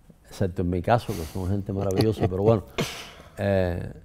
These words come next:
Speaker 1: es terrible vivir con tantas generaciones juntas y todo eso que nos pasa a nosotros. Y, y entonces piensan que pueden tener un
Speaker 2: Conseguirlo en otro
Speaker 1: futuro,
Speaker 2: país.
Speaker 1: conseguirlo en otro país, sobre todo en el norte,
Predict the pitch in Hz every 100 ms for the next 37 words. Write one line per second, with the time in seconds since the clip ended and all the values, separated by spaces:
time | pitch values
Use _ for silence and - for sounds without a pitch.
0 | - - - - - - - 98 - 113
1 | 98 107 107 104 101 101 107 101 98 98
2 | 107 107 - 113 113 113 104 104 101 95
3 | - 110 104 113 120 104 98 98 98 113
4 | 113 113 - - - 92 - 110 107 113
5 | 104 98 101 - - - - - - -
6 | - - - - 104 104 98 98 - -
7 | 123 110 123 127 117 123 123 - 110 104
8 | 92 101 104 104 98 92 95 - - -
9 | - _ _ _ - - - - - 101
10 | 95 101 101 101 120 110 113 110 110 107
11 | 104 104 92 98 98 - 95 104 110 113
12 | 104 113 127 135 139 123 110 120 143 113
13 | 104 101 110 120 104 82 85